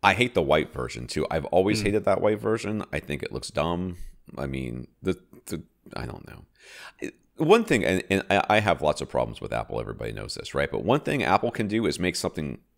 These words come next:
Speaker 1: in a strange shape that people still like.
Speaker 2: <laughs>
Speaker 1: Like, even the,
Speaker 2: Aesthetically
Speaker 1: even
Speaker 2: pleasing industrial
Speaker 1: Yeah.
Speaker 2: design, that is a hallmark of them, yes.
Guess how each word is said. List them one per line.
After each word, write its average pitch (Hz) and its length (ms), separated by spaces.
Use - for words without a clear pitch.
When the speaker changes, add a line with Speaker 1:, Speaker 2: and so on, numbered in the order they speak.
Speaker 1:
in 78 80
a 67 80
strange 87 440
shape 101 440
that - 100
people - 260
still 71 420
like. - 340
Speaker 2:
<laughs> - 180
Speaker 1:
Like, 101 80
even - 40
the, - 100
Speaker 2:
Aesthetically 208 500
Speaker 1:
even 185 140
Speaker 2:
pleasing 226 280
industrial 254 480
Speaker 1:
Yeah. 262 80
Speaker 2:
design, 208 380
that 139 200
is 180 380
a 160 120
hallmark 113 480
of 90 120
them, 90 240
yes. 92 320